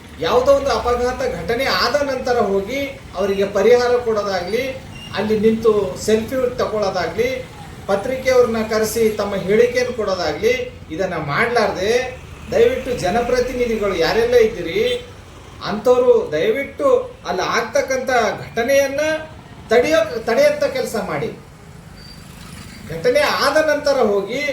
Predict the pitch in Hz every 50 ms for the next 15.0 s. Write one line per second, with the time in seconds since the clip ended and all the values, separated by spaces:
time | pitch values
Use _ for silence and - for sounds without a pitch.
0 | - - - - - - 208 220 226 220 220 214 208 214 208 208 214 254 285 294
1 | 294 277 262 240 220 - 226 208 220 247 247 262 262 269 254 226 - 233 226 226
2 | - 220 - - - 208 196 185 180 165 160 147 427 - - 160 156 151 151 143
3 | 139 135 127 120 120 120 - - 180 190 202 202 185 170 160 170 220 240 220 -
4 | - - - - - - - - - - - - - - - - - - - -
5 | - - - - - - - - - - - - - - - - - - - -
6 | - - - - - - - - 494 494 494 - - - - - - - - -
7 | - - - - - 233 254 269 262 233 214 196 196 - - - - - - -
8 | 185 226 539 587 - 403 - 285 254 233 226 208 175 - - - - - - -
9 | - - - - 185 240 262 269 285 277 254 262 262 262 254 262 262 254 247 262
10 | 277 285 269 254 262 - - 214 220 220 202 190 202 233 247 226 277 277 269 262
11 | 247 254 233 214 196 - - - - - - - 185 202 214 208 190 - 165 175
12 | - 269 277 294 294 277 277 277 262 247 220 - 139 - - - - - - -
13 | - 180 180 180 180 175 170 165 156 156 - - - - - - - - - -
14 | - - 233 240 - 254 277 240 220 226 226 - - 269 240 208 160 151 139 -